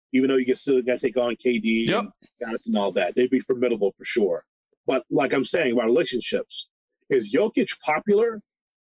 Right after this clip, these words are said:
Speaker 1: Uh, uh, uh, accolades aside, like,
Speaker 2: Yeah.
Speaker 1: is he popular like the t-, other top five players in the league, like Giannis and
Speaker 2: Yeah.
Speaker 1: LeBron and K D? And that
Speaker 2: I,
Speaker 1: does
Speaker 2: I would
Speaker 1: matter.
Speaker 2: say no. Yeah, that, that definitely matters because you think
Speaker 1: Mm-hmm.
Speaker 2: about, like, a lot of the reason that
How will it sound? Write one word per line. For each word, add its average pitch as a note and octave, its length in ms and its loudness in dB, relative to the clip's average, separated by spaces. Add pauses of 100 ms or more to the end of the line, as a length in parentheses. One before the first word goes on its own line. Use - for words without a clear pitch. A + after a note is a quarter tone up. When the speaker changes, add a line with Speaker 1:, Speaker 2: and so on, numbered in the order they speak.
Speaker 1:
Uh, - 60 4
uh, G#3+ 320 4
uh, G#3+ 320 2
accolades A#3+ 380 0
aside, C#3 380 -2 (100)
like, B2+ 260 0
Speaker 2:
Yeah. G#3+ 360 0
Speaker 1:
is C#3+ 200 0
he - 140 -16 (120)
popular G#3 380 2
like G3 340 2
the E3+ 120 2
t-, D#3+ 60 -12 (180)
other E3+ 400 2 (260)
top F3 260 -2
five E3 300 0
players E3 340 2
in D#3 40 -8
the D#3 80 2
league, E3+ 340 2
like A#2+ 160 -4
Giannis D#3 540 -2
and C3 80 0
Speaker 2:
Yeah. A2+ 180 0
Speaker 1:
LeBron D#3 640 -4
and G2 100 -12 (1000)
K - 140 2
D? D#4+ 440 0
And G#3 80 -10 (1900)
that D#3+ 120 0
Speaker 2:
I, G#3 40 0
Speaker 1:
does A#3 160 2
Speaker 2:
I G#3+ 80 0
would C4+ 80 2
Speaker 1:
matter. C4+ 120 0
Speaker 2:
say F3 200 0
no. D3+ 160 2
Yeah, G3+ 200 2
that, A#3 200 0
that A3+ 160 0
definitely B3 320 0
matters E3+ 320 0
because F3 280 0
you F#3+ 80 2
think F3 160 0
Speaker 1:
Mm-hmm. E3 80 0
Speaker 2:
about, D#3 140 0
like, D3+ 140 0
a D3 40 2
lot D#3 220 2
of C#3+ 420 -2
the E3 120 0
reason F#3 380 2
that E3 200 2